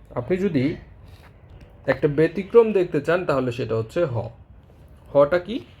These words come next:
অন্যান্য মহাপ্রাণ বর্ণ বলা হয়। হ হচ্ছে অন্যান্য মহাপ্রাণ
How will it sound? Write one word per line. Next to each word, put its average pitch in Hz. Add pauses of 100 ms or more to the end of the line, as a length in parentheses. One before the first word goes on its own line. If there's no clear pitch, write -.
(320)
অন্যান্য 196
মহাপ্রাণ 147
বর্ণ 120
বলা 113
হয়। 101 (320)
হ 113
হচ্ছে 156 (120)
অন্যান্য 156
মহাপ্রাণ 143